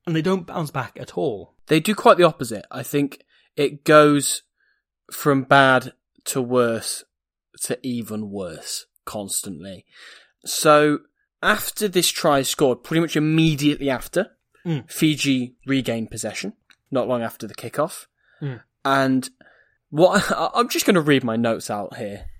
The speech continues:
Speaker 2: I put in block capitals, "Fiji are shit hot." <laughs>
Speaker 1: Yeah,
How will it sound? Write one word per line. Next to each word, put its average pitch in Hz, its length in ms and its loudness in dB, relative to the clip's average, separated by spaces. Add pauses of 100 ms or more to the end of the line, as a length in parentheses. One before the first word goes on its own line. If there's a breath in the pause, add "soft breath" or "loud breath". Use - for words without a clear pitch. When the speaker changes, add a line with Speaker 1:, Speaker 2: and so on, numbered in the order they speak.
Speaker 2:
I 143 100 0
put 220 240 4
in 151 100 2
block 151 260 0
capitals, 120 640 -6 (200 soft breath)
"Fiji 190 600 2
are 151 240 0
shit - 460 6
hot." - 540 6 (200)
<laughs> 139 100 -16 (720 soft breath)
Speaker 1:
Yeah, 196 240 -2